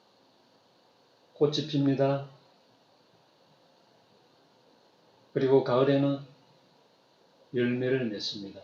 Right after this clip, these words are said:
수수합니다. 겨울에는 잎이 떨어집니다.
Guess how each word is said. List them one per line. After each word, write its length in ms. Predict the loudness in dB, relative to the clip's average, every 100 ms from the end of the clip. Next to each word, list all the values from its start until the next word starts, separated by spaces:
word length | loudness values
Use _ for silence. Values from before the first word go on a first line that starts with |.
| -20
수수합니다. 960 | -16 -8 -4 2 2 2 -2 -2 -4 -8 -18 -20 _ _ _ _ _ _ _ _ _
겨울에는 540 | 4 6 6 4 -2
잎이 200 | -4 -6
떨어집니다. 800 | 0 0 0 0 -2 0 -2 -4